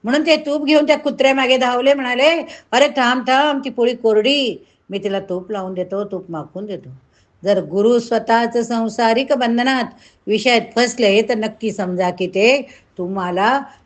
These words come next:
संसारिक बंधनापासून सोडवू इच्छिणार नाही. जर आम्ही असे मानू लागलो की भगवंत सर्वत्र आहे,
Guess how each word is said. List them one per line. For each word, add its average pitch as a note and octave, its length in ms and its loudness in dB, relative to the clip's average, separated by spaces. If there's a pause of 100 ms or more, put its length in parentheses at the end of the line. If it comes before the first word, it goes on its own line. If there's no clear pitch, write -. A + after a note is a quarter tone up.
संसारिक G#3 600 0
बंधनापासून F#3+ 880 -2
सोडवू F3 360 -4
इच्छिणार E3+ 380 -8
नाही. B3+ 220 -2 (1400)
जर C#4 260 6
आम्ही C4+ 260 0
असे A#3+ 220 4
मानू G#3 220 -2
लागलो F3+ 300 -2
की G3+ 360 -4 (260)
भगवंत A3+ 520 0
सर्वत्र G3 560 0
आहे, G#3 360 2